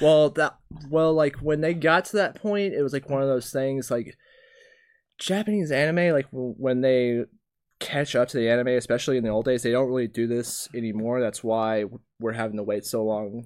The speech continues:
on the next season of My Hero Academia. But, um, they would just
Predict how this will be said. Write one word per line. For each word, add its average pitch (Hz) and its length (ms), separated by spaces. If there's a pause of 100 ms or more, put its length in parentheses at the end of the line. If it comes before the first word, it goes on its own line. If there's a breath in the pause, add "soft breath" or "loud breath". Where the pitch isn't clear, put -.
on 101 80
the 104 60
next 104 240
season 107 240
of 104 60
My 101 140
Hero 110 260
Academia. 107 500 (600 soft breath)
But, 120 260
um, 104 540
they 127 120
would 135 140
just 135 300